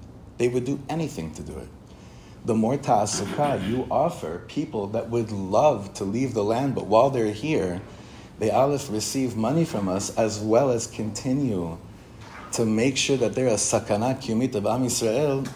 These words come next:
we're just messing up with mitzvahs. The one, the one of them is Yerusha. Pashut me'od.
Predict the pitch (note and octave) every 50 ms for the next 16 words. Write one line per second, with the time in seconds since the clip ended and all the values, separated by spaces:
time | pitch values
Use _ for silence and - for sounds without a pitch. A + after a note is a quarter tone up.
0 | - - - - G#2+ A2 A#2 C#3+ C3+ - B2+ B2+ B2+ - - C#3 C3 B2 A#2+ B2+
1 | - B2 A2 - - G#2+ - B2+ - - - - D2+ D2 D2+ D2+ - - - -
2 | - - - - - - - - - - - - G2 F#2+ A#2+ C3 C3+ C3+ B2+ A#2
3 | - F#2+ G#2+ G#2+ A#2+ B2 A#2 A#2 A#2 A2 G#2 G2 G#2 G#2+ G#2+ A2+ B2 B2 - -
4 | - - - - - - - - - - - - - - - - - - A2+ -
5 | - D3+ C#3 - A#2 A#2 G2+ - G#2 - - -